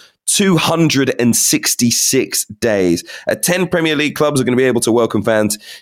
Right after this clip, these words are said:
in the next ten days as well. Um, it, you know, it, it feels like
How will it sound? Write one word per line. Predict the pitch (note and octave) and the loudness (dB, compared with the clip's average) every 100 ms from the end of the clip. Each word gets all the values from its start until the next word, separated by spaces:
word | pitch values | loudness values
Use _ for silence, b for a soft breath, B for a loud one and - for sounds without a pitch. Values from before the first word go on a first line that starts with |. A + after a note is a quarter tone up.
| - | -2
in | G2+ | 0
the | G2+ | 2
next | A2+ - - | 0 -2 -4
ten | A2 G2+ | -2 0
days | G2+ G2 F#2+ | 2 0 0
as | F#2+ | -2
well. | G#2 G2 F#2+ F#2+ - | 0 2 2 2 2
Um, | F#2+ F#2 E2+ - - - _ | 2 2 0 -4 -10 -20 _
it, | - - - | -6 -6 -6
you | - C#3+ | 0 2
know, | A#2+ F#2+ | 2 2
it, | - | 0
it | C3+ - | -2 -4
feels | - F3 F3 D#3 C3+ A#2 A#2 | -4 0 2 4 4 2 2
like | A#2+ G#2 F#2 E2+ - | 2 2 0 -2 -6